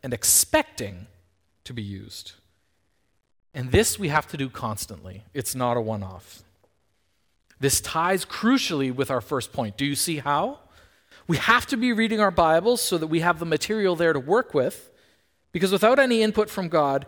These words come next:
the most expectant and willing attitude still isn't going to have anything to do. God is always at work. We are the ones who aren't listening, who aren't watching, and aren't open to acting.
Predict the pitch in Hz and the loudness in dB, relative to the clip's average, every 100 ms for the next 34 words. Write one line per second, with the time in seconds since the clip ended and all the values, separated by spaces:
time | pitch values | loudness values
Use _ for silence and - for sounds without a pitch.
0 | - - 156 170 214 - 175 - - 240 | -10 -6 0 4 4 2 -2 -2 0 -4
1 | - 233 - 156 143 180 175 175 151 151 | -4 -6 -6 -8 -4 -2 -2 -2 -4 -4
2 | 123 120 117 - - 226 127 113 113 - | -6 -4 -2 -2 0 2 2 0 -4 -14
3 | _ _ 131 135 127 127 120 - 262 139 | _ _ -10 -8 -8 -8 -8 -6 -4 -2
4 | 117 117 - 131 127 - 127 120 123 170 | -4 -4 -8 -6 -6 -6 -6 -8 -8 -10
5 | 180 - _ _ _ _ _ _ _ _ | -10 -12 _ _ _ _ _ _ _ _
6 | _ _ _ 226 233 240 - - 220 269 | _ _ _ 4 6 4 2 4 4 6
7 | 269 214 226 143 123 92 - - _ _ | 4 2 0 0 -4 -4 -14 -20 _ _
8 | _ _ _ _ 127 165 233 143 120 113 | _ _ _ _ -8 -2 0 0 -4 -8
9 | - _ 131 127 123 120 - 143 123 120 | -12 _ -6 -4 -4 -6 -6 -6 -6 -6
10 | 143 - 98 92 120 _ - 135 127 127 | -4 -4 -8 -12 -16 _ -10 -6 -4 -4
11 | 135 151 - 104 101 113 110 107 104 117 | -4 -4 -6 -10 -10 -10 -8 -8 -8 -10
12 | 107 104 110 - 117 - - | -8 -10 -12 -12 -14 -14 -20